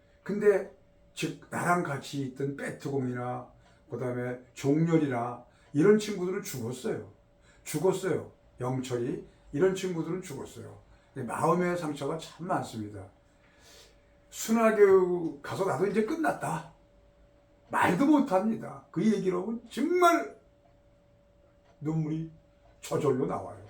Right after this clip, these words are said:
말도 못해요. 제 이 등에는, 등에는, 이 등에는 흉해요. 등에는, 등에는 흉하거든요. 흉합니다, 여러분. 자, 제 과거를 자꾸 노출을 많이 합니다, 저는.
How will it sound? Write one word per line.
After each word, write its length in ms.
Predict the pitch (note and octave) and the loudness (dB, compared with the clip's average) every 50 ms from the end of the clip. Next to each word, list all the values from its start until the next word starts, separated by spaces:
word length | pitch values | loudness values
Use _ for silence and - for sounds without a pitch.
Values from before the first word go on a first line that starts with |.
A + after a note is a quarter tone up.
| - _ - | -20 _ -12
말도 360 | - - - - C#3+ D#3+ G#3+ | -10 -10 -8 -8 -6 -6 -6
못해요. 340 | A3+ B3 - - - C#3 A#2+ - - - - _ _ _ _ _ _ - - - - _ _ _ _ _ _ _ _ _ _ _ _ _ _ _ _ _ | -6 -6 -8 -10 -14 -16 -16 -18 -20 -20 -20 _ _ _ _ _ _ -20 -20 -20 -20 _ _ _ _ _ _ _ _ _ _ _ _ _ _ _ _ _
제 280 | - - G3 A3 A3+ | 2 8 12 12 12
이 260 | A3 G#3 F#3+ G#3+ E3+ - | 12 10 8 2 -2 -2
등에는, 760 | - D3+ D3+ F3+ G3+ G#3+ G#3+ F3 D3 C#3+ D3+ F3+ E3 B2 A2+ | -2 0 2 4 6 6 6 6 4 2 0 0 -2 -4 -6
등에는, 680 | - - C#3+ F3 G3+ G#3 E3 C3 A2+ A#2 C3+ D#3+ - A2 G#2 - - - - - - | -8 -4 -2 0 2 2 2 0 -2 -6 -8 -8 -8 -8 -10 -14 -18 -20 -18 -10 -6
이 180 | D#3 E3 D#3+ | -4 -4 -4
등에는 380 | - - C3 D3 D3+ D3+ D#3+ F#3 | -4 -4 -2 -2 -2 -2 -2 -4
흉해요. 640 | F3+ - - C4+ C4 B3+ G#3+ - - F#2+ - - - - - _ _ - | -4 -6 -2 0 2 4 4 4 2 0 -2 -6 -10 -14 -20 _ _ -14
등에는, 400 | - C#3 C3 B2+ A#2+ A2 G#2+ A2 - - _ _ _ _ _ _ _ | -10 -8 -6 -6 -6 -8 -10 -12 -16 -20 _ _ _ _ _ _ _
등에는 360 | - B2+ B2 B2+ B2+ C3+ D#3+ | -8 -4 -2 -2 0 -2 -2
흉하거든요. 760 | D#3+ - - A3+ G3+ F#3 D3+ C3+ - A2+ A2 A2 D3+ G#3 A3+ - - _ _ _ _ _ _ _ _ - - - - _ _ _ _ _ _ | -2 -2 -2 0 0 0 0 -2 -4 -8 -8 -10 -10 -12 -14 -16 -20 _ _ _ _ _ _ _ _ -20 -20 -20 -20 _ _ _ _ _ _
흉합니다, 560 | - - - G#3 F3 C#3 A#2+ A2+ A#2 A2 B2 | -14 -12 -8 -6 -6 -6 -6 -6 -8 -6 -6
여러분. 320 | A#2+ G#2 F#2+ F#2+ F#2+ F#2+ F#2 - - - _ _ _ _ _ _ _ _ _ _ _ _ _ _ _ _ | -6 -6 -8 -10 -14 -16 -20 -20 -20 -20 _ _ _ _ _ _ _ _ _ _ _ _ _ _ _ _
자, 320 | - C3+ C3 B2+ B2 A2+ A2+ | -6 -4 -2 0 0 -2 -2
제 200 | - C#3+ C#3+ C#3+ | 0 0 0 0
과거를 540 | C#3+ - - - - A#2+ B2 C3+ D#3 F#3+ A3+ | 0 -4 -8 -10 -8 -6 -2 0 0 2 0
자꾸 380 | A3 - - - - - - F3 | 0 -2 -6 -10 -10 -10 -8 -4
노출을 440 | D3 D3+ D#3 - - D#3 D3+ E3 E3 | -2 -2 -2 -2 -4 -4 -4 -4 -6
많이 320 | - - - - D#3 F3 | -6 -6 -8 -4 -2 0
합니다, 380 | E3+ D#3+ D3 C#3 C3+ D#3+ E3+ E3 | 0 2 0 0 0 0 0 -2
저는. 400 | B2+ A#2+ A#2+ B2 A#2+ A2+ A2 | -2 -4 -6 -8 -10 -10 -12